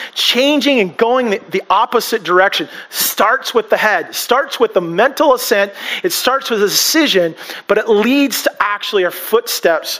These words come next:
following our head. Repentance.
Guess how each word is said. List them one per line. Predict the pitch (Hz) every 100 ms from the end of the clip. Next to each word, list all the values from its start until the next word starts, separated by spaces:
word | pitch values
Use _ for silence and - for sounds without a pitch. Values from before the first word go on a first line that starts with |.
| - _
following | - - 190 165 139 120 113 _ _ _ _ _ -
our | 139
head. | 120 90 - _ _ _ _ _ - _ _ 139
Repentance. | 147 196 180 - - - -